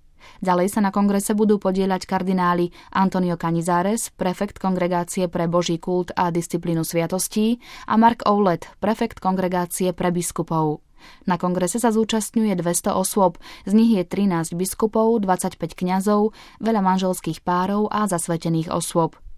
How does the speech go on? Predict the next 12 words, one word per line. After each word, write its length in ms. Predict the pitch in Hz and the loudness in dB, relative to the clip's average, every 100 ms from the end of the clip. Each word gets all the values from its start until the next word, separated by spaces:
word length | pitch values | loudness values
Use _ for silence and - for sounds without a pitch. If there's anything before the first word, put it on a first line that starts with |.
| - - - | -18 -20 -4
Veľká 320 | 185 180 180 | 0 0 0
väčšina 320 | 175 175 190 170 | 0 0 0 0
z 20 | 170 | 0
nich 140 | 185 208 | 2 2
je 20 | 190 | 2
určená 480 | 190 190 202 185 | -2 0 0 2
biskupskými 640 | 170 170 - 190 - 196 185 | 0 -2 -4 -4 -2 -2 0
konferenciami 800 | 185 196 202 185 - 180 175 214 - - - | -2 0 0 0 0 0 0 0 -4 -16 -2
za 80 | 196 | 0
zodpovedných 720 | 185 208 - 208 202 208 208 | 2 0 0 2 4 2 2
za 160 | 196 180 | 0 0
pastoráciu 720 | 180 185 208 180 170 - | -2 -2 0 0 0 0